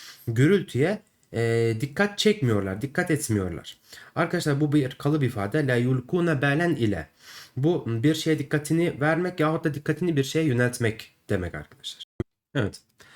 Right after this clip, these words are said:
Hakaiku an davdai, e, gürültünün hakikatleri.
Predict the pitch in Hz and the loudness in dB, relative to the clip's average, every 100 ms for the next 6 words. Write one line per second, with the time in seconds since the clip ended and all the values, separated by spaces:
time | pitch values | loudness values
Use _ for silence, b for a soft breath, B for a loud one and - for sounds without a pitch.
0 | B B B 135 131 165 - 127 139 131 | B B B -4 0 0 0 0 0 0
1 | 123 117 127 113 113 147 - _ _ - | -2 0 0 0 -2 -6 -10 _ _ -6
2 | 107 107 104 104 104 104 98 147 147 117 | -2 -2 -2 -2 -2 -2 0 2 2 2
3 | 139 175 147 131 117 107 - 90 | 0 2 0 0 0 0 -2 -8